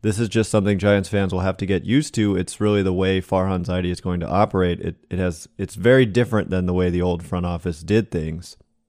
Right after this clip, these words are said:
The reason they optioned Menez, they have two off days coming up, and so they can temporarily go to a four-man rotation and keep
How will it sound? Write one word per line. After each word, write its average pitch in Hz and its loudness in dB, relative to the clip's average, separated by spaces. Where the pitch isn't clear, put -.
The 107 0
reason 135 4
they 120 4
optioned 110 2
Menez, 107 4
they 98 2
have 95 0
two 151 0
off 120 4
days 104 2
coming 101 -2
up, 92 -2
and 98 -2
so 104 4
they 101 2
can 101 -2
temporarily 117 2
go 101 4
to 101 2
a 90 0
four-man 104 2
rotation 101 0
and 92 -2
keep 113 -4